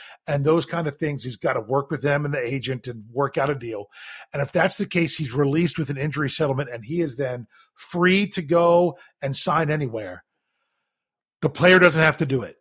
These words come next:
They could sit back and land on I R for the rest of the season. And for somebody like Alfonzo Graham, that's the smart thing to do, unless he thinks he can make an N F L roster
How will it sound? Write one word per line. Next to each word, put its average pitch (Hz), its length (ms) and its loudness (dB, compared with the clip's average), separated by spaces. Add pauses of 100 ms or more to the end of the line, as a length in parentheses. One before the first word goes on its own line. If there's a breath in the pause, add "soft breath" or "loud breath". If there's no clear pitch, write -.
They 156 200 6
could 175 240 4
sit - 300 0
back 143 480 0
and 139 380 0 (160)
land 156 360 2
on 143 160 4
I 123 180 -2
R 117 240 2
for 123 180 -8
the 113 100 -8
rest 113 280 -4
of 117 160 -8
the 110 60 -14
season. 98 440 -14 (400 loud breath)
And 135 160 -4
for 139 100 -4
somebody 175 760 2 (240 loud breath)
like 139 360 -2
Alfonzo 143 460 -2
Graham, 156 280 0
that's 175 200 -2
the - 80 -4
smart 165 580 -2
thing 156 280 -6
to 143 80 -4
do, 120 400 -2 (360 loud breath)
unless 151 420 0
he 170 120 -2
thinks 147 320 -6
he 139 100 -6
can 147 200 -4
make 135 200 2
an 135 80 0
N 131 140 2
F 110 180 -4
L 123 160 0
roster 117 680 0